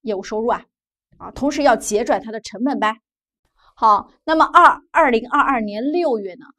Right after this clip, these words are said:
我出售投资性房地产的时候呢，就要确认一个其他业务收入吧，借银行存款，贷其他业务收入啊。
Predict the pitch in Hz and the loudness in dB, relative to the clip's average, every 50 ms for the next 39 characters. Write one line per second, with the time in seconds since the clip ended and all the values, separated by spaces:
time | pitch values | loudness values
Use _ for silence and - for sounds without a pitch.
0 | _ _ _ 180 202 214 214 - - - 311 320 311 - 302 254 - - - _ | _ _ _ -2 -2 -2 -2 -6 -6 -4 -2 -2 0 0 0 0 0 -2 -8 _
1 | _ _ _ - - 196 196 220 - 254 247 - 269 240 - 143 135 - 180 180 | _ _ _ -12 -10 -10 -10 -10 -12 -12 -10 -8 -8 -8 -8 -10 -8 -8 -8 -6
2 | 208 233 254 247 - - 156 139 180 - - 180 196 - 185 180 175 - _ _ | -6 -8 -10 -10 -12 -16 -18 -18 -18 -18 -18 -18 -18 -18 -20 -20 -20 -20 _ _
3 | _ _ _ _ _ - - 226 208 202 208 - - - 339 302 247 214 208 214 | _ _ _ _ _ -6 -4 -2 -2 -4 -6 -8 -8 -2 0 0 0 0 -2 -4
4 | 196 165 - _ _ - 190 - 202 202 - - - - 208 - - 220 226 240 | -4 -6 -10 _ _ -16 -12 -12 -12 -10 -8 -10 -10 -10 -12 -12 -10 -10 -8 -8
5 | 247 226 202 196 214 - 277 262 285 285 254 226 208 196 - _ _ _ _ _ | -6 -6 -6 -6 -6 -6 -4 -2 -2 -2 0 0 0 -2 -2 _ _ _ _ _
6 | _ _ _ _ _ _ - - 320 294 - - - - _ _ _ - 208 208 | _ _ _ _ _ _ -6 0 2 2 2 0 -2 -10 _ _ _ -12 -10 -8
7 | 220 233 226 240 247 247 247 226 247 247 - 170 - - _ _ _ _ _ - | -8 -6 -6 -6 -6 -6 -6 -6 -4 -4 -4 -6 -6 -10 _ _ _ _ _ -8
8 | 302 254 - - - _ _ _ _ - - - 214 - 220 208 220 214 196 170 | -8 -8 -8 -8 -12 _ _ _ _ -16 -14 -14 -12 -10 -10 -8 -6 -6 -8 -8
9 | 190 - - 214 202 202 202 190 - _ _ _ _ _ - - | -10 -10 -8 -8 -6 -6 -6 -8 -10 _ _ _ _ _ -20 -20